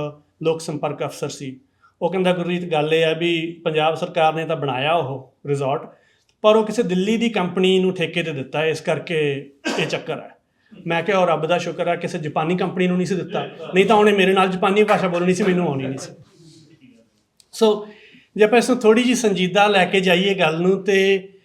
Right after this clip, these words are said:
ਅਹ, ਕਿਉਂਕਿ ਮੈਂ ਸਾਇੰਸ ਪੜ੍ਹਦਾ ਪੜ੍ਹਾਉਣਾ ਹੈ ਤਾਂ ਮੈਂ ਇਹਨਾਂ ਚੀਜ਼ਾਂ ਦੇ ਪਿੱਛੇ ਜਾ ਕੇ ਕ੍ਰਿਟੀਕਲ ਥਿੰਕਿੰਗ ਦੇ ਨਾਲ ਸਾਇੰਟੀਫਿਕ ਐਨਾਲਿਸਿਸ ਕਰਨ ਦਾ ਆਦੀ ਹਾਂ। ਅਹ, ਮੈਨੂੰ ਮੌਕਾ ਮਿਲਿਆ ਭਾਸ਼ਾਵਾਂ ਦੀ ਇਕੋਲੋਜੀ, ਅਹ, ਪ੍ਰਸਥਿਤਿਕ ਵਿਗਿਆਨ। ਜਦੋਂ ਅਸੀਂ ਸਾਇੰਸ ਦੇ ਵਿੱਚ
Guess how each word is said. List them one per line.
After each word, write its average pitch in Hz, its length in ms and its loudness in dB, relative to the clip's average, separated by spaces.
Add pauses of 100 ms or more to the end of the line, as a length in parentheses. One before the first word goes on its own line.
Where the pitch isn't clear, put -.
(240)
ਅਹ, 185 260 4
ਕਿਉਂਕਿ 208 220 2
ਮੈਂ 190 420 2
ਸਾਇੰਸ 185 420 0
ਪੜ੍ਹਦਾ 190 380 0
ਪੜ੍ਹਾਉਣਾ 175 520 0
ਹੈ 180 60 -8
ਤਾਂ 180 140 2
ਮੈਂ 175 400 -2
ਇਹਨਾਂ 180 260 -4
ਚੀਜ਼ਾਂ 170 360 -6
ਦੇ 170 120 -6
ਪਿੱਛੇ 180 460 -4
ਜਾ 160 240 0
ਕੇ 160 200 -8
ਕ੍ਰਿਟੀਕਲ 180 380 -8
ਥਿੰਕਿੰਗ 165 400 -10
ਦੇ 156 80 -8
ਨਾਲ 151 220 -6
ਸਾਇੰਟੀਫਿਕ 147 360 -12
ਐਨਾਲਿਸਿਸ 143 380 -10
ਕਰਨ 151 260 -10
ਦਾ 151 80 -4
ਆਦੀ 147 300 -4
ਹਾਂ। 139 80 -4
ਅਹ, - 1300 -2
ਮੈਨੂੰ 180 200 4
ਮੌਕਾ 175 300 4
ਮਿਲਿਆ 170 300 4
ਭਾਸ਼ਾਵਾਂ 170 680 2
ਦੀ 175 260 -4
ਇਕੋਲੋਜੀ, 160 680 0 (300)
ਅਹ, 160 380 4
ਪ੍ਰਸਥਿਤਿਕ 196 560 -4
ਵਿਗਿਆਨ। 151 600 0
ਜਦੋਂ 170 200 -6
ਅਸੀਂ 180 140 -6
ਸਾਇੰਸ 175 340 -2
ਦੇ 185 160 -2
ਵਿੱਚ 175 580 -4